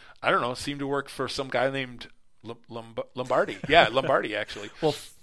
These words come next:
Speaker 2: what, uh, less than fifteen years ago, Amon Green was running over the world with William
Speaker 1: Exactly.
Speaker 2: Henderson in front of him.
Speaker 1: Exactly.
Speaker 2: Well, I think part of the reason that they stayed with the pass is Brett Hundley did play very well. I,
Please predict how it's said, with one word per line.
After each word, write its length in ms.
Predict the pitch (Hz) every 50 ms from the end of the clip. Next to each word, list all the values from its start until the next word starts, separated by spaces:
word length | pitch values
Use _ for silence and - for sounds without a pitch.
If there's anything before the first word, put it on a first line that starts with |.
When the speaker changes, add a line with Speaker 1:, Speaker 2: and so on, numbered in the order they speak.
| -
Speaker 2:
what, 300 | - 147 165 160 151 - - -
uh, 260 | 135 117 110 107 107
less 480 | 107 110 123 131 120 123 151 175 170 -
than 140 | - 147 120
fifteen 640 | - - 180 170 - - - - 208 269 339 330 208
years 280 | 160 135 131 123 120 127
ago, 400 | 127 120 123 120 117 120 123 - - - -
Amon 380 | - 131 151 175 208 208 190 175
Green 500 | 151 160 180 226 269 277 214 185 180 175
was 240 | 170 156 156 143 139
running 240 | 151 180 190 180 170
over 240 | 180 185 175 165
the 100 | 151 147
world 460 | 139 139 147 180 226 269 277 226 180 151
with 240 | 156 151 151 151
William 240 | 147 151 175 175 160
Speaker 1:
Exactly. 80 | - 156
Speaker 2:
Henderson 380 | 196 226 208 151 - 127 117
in 80 | 113 110
front 220 | 107 - 117 110 110
of 60 | 101
him. 120 | 113 117 117
Speaker 1:
Exactly. 420 | 117 117 107 104 101 - - - - - - - - - - - - -
Speaker 2:
Well, 380 | - 190 190 190 190 180 156 - - - - - -
I 100 | 180 170
think 320 | - - 320 302 - -
part 180 | - - 208 196
of 40 | 185
the 80 | 175
reason 320 | 160 160 156 143 139 143 139
that 280 | 139 135 139 - 135
they 360 | 131 135 131 131 127 127 117 - -
stayed 420 | - - - - - 151 147 143 135
with 120 | 135 135
the 80 | - -
pass 360 | - 123 120 120 117 - -
is 80 | 117
Brett 240 | 113 120 131 185 -
Hundley 560 | - - 160 156 156 151 151 147 143 139 139 - - - - - - -
did 240 | - 143 143 139 123
play 200 | - - 147 139
very 260 | 131 127 131 127 127 127
well. 300 | 123 120 117 117 117 98
I, 160 | 120 139